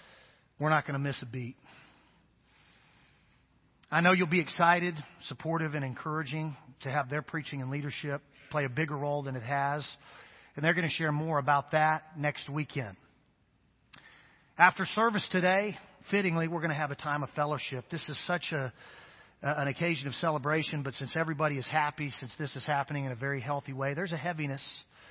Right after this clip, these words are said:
There is because of the love we share for one another. So I wanna invite you to lunch today. And I want us to celebrate being gospel-focused in twenty twenty, whether we are here in Northeast Louisiana, on different sides of the globe, or even on different sides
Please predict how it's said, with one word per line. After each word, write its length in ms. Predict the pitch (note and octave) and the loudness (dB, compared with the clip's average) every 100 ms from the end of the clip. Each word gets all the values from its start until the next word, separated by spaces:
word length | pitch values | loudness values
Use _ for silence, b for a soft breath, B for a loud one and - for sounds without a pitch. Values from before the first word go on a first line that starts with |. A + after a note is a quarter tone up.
| B B B B B | B B B B B
There 280 | D3 D3+ D#3+ | 2 4 4
is 80 | C3+ | 2
because 240 | C3+ D#3+ C#3 | -2 -2 -2
of 80 | C3+ | 0
the 80 | |
love 260 | C#3 E3 D#3+ | 2 2 2
we 120 | C3+ | -4
share 280 | - C#3 B2 - | -4 -4 -6 -6
for 60 | |
one 180 | B2+ B2+ | -6 -4
another. 300 | B2 A2+ G#2+ _ _ _ B B B B B B B | -4 -6 -10 _ _ _ B B B B B B B
So 140 | E3+ | 6
I 140 | E3+ A3+ | 8 8
wanna 180 | G#3+ | 4
invite 340 | D#3 D3+ E3 D#3+ - | 2 4 2 0 -4
you 240 | D#3+ D3+ - | -4 -4 -4
to 100 | C#3 | -2
lunch 280 | C#3+ C3+ - - | 0 0 -4 -8
today. 320 | A#2+ G#2 G2 _ b b b _ B B B B B | -8 -10 -14 _ b b b _ B B B B B
And 120 | D3+ D#3+ | 4 4
I 80 | |
want 160 | G3+ G#3 | 6 2
us 100 | D#3+ | 0
to 60 | D3 | -4
celebrate 580 | - F#3 F3+ D3+ D#3 D3 | 2 4 4 2 0 0
being 200 | D3 C#3 | -4 0
gospel-focused 960 | D3 E3+ F3+ - F3+ - E3 D3+ D3+ - | 2 2 0 -6 -6 -2 -4 -4 -8 -8
in 140 | C3 | -8
twenty 360 | - D#3 E3+ E3+ | -6 -4 -2 -2
twenty, 460 | - E3+ E3+ F3 - _ _ _ B B B B | -4 -4 -4 -4 -10 _ _ _ B B B B
whether 260 | D#3+ D#3 | 2 4
we 160 | D3+ E3 | 2 2
are 100 | C#3 | 2
here 280 | - F3+ F#3 | 0 0 2
in 100 | D#3+ | 2
Northeast 480 | F3 E3+ F#3 D#3+ E3 | 2 0 -2 -6 -4
Louisiana, 640 | D#3+ D#3 D3+ D#3+ E3+ E3 D3 | -2 -2 0 -2 -2 -2 -2
on 180 | C3+ | -4
different 340 | C3 D#3+ D#3 C3+ | -4 -6 -6 -6
sides 320 | D#3+ D#3 D3+ | -2 -2 -2
of 60 | B2+ | -6
the 80 | B2+ | -6
globe, 520 | C#3 D3+ D#3+ D#3+ E3 | -4 -2 -2 -4 -6
or 180 | D#3+ D3 | -6 -6
even 340 | F3+ F3+ F3+ F3+ | -4 -2 -2 -2
on 240 | D#3 C3 | -2 -2
different 400 | C3+ D#3+ D3+ C3+ | -4 -6 -8 -8
sides 500 | - C#3+ C#3+ C#3+ | -2 0 2 -2